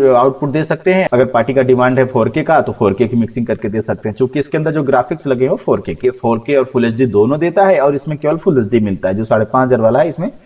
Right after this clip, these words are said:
आप सिर्फ और सिर्फ Full एचडी का output कर पाएंगे। तो अभी Full एचडी का जमाना ही है भाई, फ़ोर के का तो उतना जमाना है नहीं, बहुत कम ही अक्का दुक्का लोग फ़ोर के का output देते हैं। ठीक है, इसमें आपको title मिलता है, सॉन्ग मिलता है, हाईलाइट मिलता है, cinematic,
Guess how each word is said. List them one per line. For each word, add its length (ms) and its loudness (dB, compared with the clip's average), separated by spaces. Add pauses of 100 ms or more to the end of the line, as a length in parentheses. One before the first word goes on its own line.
(360)
आप 140 0
सिर्फ 320 0
और 100 2
सिर्फ 200 -4
Full 180 2
एचडी 220 2
का 100 4
output 340 0
कर 120 2
पाएंगे। 340 2
तो 120 2
अभी 120 2
Full 200 0
एचडी 180 0
का 120 2
जमाना 380 2
ही 160 2
है 80 0
भाई, 160 0 (160)
फ़ोर 180 0
के 100 -4
का 120 0
तो 320 -4 (280)
उतना 200 -2
जमाना 360 2
है 180 2
नहीं, 220 -2
बहुत 260 2
कम 140 0
ही 140 -2 (300)
अक्का 220 -2
दुक्का 260 0
लोग 180 4
फ़ोर 220 0
के 120 0
का 140 2
output 400 2
देते 260 0
हैं। 160 -2
ठीक 200 -6
है, 100 2
इसमें 200 -4
आपको 180 -2
title 340 0
मिलता 240 -2
है, 60 2
सॉन्ग 260 -2
मिलता 260 0
है, 60 -2
हाईलाइट 440 0
मिलता 200 -4
है, 60 0
cinematic, 600 -4